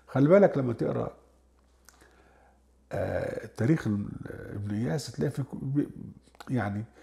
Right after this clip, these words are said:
مش بيتعب نفسه، يقول لك: "يخرجون عن الحد"، في كل حاجة يقول لك: "يخرجون عن الحد".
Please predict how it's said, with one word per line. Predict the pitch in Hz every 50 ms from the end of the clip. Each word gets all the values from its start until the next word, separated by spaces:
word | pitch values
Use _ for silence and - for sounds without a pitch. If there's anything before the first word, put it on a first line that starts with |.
| - - - _ _ _
مش | 147 147 131
بيتعب | 165 240 220 - - - 127 117 110
نفسه، | 92 - - - - - - _ _ _ _ _ _ _ _ _ _
يقول | - 127 131 160 190 185
لك: | 170 139 -
"يخرجون | 156 139 - - 139 135 139 180 175 147
عن | 117 110 113 110
الحد"، | 95 - - - 101 87 90 - _ _ -
في | - 139
كل | - - 247 226
حاجة | 165 160 170 151
يقول | 127 143 147
لك: | 135 120 -
"يخرجون | 123 - - - 113 113 160 196 190 156
عن | 107 110 107
الحد". | 101 - - - -